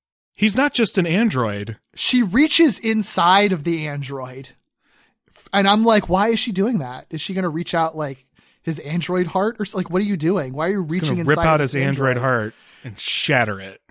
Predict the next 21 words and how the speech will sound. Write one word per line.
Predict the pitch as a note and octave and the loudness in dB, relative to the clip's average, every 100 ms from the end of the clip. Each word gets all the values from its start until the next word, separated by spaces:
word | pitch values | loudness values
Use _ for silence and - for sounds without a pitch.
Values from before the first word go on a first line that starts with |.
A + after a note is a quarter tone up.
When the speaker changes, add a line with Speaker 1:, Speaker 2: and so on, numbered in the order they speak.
| _ D#3 | _ -8
Speaker 2:
Why | F3 G3+ | -4 -2
is | G#3 | -2
she | A3 | -2
reaching | G#3 G#3 G#3 | -4 -4 -4
inside | G3+ G#3 G#3+ | -4 -2 0
of | G3+ | 0
him? | D#3 | -4
She's | D3 F3 | -6 -4
reaching | C4+ A#3 D#3+ | -4 -2 -4
inside | - E3 D#3 | -2 -2 -2
of | B2+ | -4
him | B2 | -14
because | C#3+ B2+ | -10 -10
she | C#3 | -8
noticed | C#3 F3+ B2+ B2+ - - _ - _ _ _ _ _ _ - | -2 -2 -2 -10 -12 -14 _ -20 _ _ _ _ _ _ -10
that | F3+ | -2
there's | F#3+ F#3+ - | 2 2 0
just | F#3+ F3 - - - _ _ _ _ _ _ _ - | -2 -4 -6 -10 -14 _ _ _ _ _ _ _ -8
a | F3 | -4
little | F3 A3 A#3+ A#3 A#3 | 0 2 2 0 -6
tiny | - G3 G3+ A3 A3+ A#3+ | -8 -4 -2 0 -2 -4